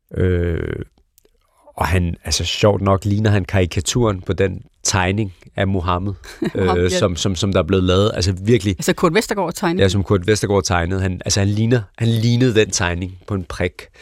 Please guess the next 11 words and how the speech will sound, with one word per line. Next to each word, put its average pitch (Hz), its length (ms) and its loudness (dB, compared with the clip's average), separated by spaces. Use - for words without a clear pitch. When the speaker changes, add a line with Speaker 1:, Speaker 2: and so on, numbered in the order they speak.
Speaker 1:
Øh, 87 400 2
og 90 100 0
han 104 160 2
var, 107 400 2
han 110 140 -2
var 135 80 4
et 135 80 2
forfærdeligt 131 500 -2
menneske. 117 380 -6
Han, 110 280 0
øh, 95 280 0